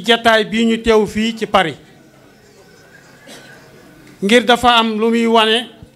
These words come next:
ak lu muy jëmmal loola mooy lan diggante Touba ca kanam ak commune Touba ndax dañuy ña-, ñaari bànqaas yoo xam ne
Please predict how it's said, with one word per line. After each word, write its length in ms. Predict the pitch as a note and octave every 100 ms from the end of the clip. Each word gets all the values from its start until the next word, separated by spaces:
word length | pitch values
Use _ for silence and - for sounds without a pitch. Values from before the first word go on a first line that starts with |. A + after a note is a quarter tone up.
| _ -
ak 200 | A3+ F#3
lu 140 | A3
muy 160 | A3+ A3+
jëmmal 420 | D#3 A3+ A3 E3 - - - _ _ _ _ _ _ _ _ _ - - - - - - - G3
loola 320 | G3+ A3 G#3+
mooy 260 | G#3 G#3 G3
lan 280 | G#3 A3 A3+ - _ _ _ _ _ _ _
diggante 720 | F3 A#3+ F#3 C4 A#3+ A3+ A3 A3
Touba 460 | A#3 A3+ A3 G#3
ca 160 | G3+ A3
kanam 380 | A3 G3+ G3 G3+ -
ak 160 | G3 G3 -
commune 360 | - G#3+ G#3 F#3+
Touba 380 | F#3+ F3+ D#3+ - - - - - _ - - - - - - - - - - - - - - - - - F#3 F3+ - A3+ G#3 F3+ - E3+ E3+ D3 D3+ G3+ F#3+ F3+ - D#3 D3+ - - - -
ndax 240 | G#3+ A3
dañuy 240 | A#3+ B3+ B3
ña-, 200 | B3 A#3
ñaari 300 | A#3 B3 B3
bànqaas 520 | G3 A#3 A#3 A3+ A3
yoo 80 | A#3+
xam 220 | A#3 A3+
ne 220 | A3 B3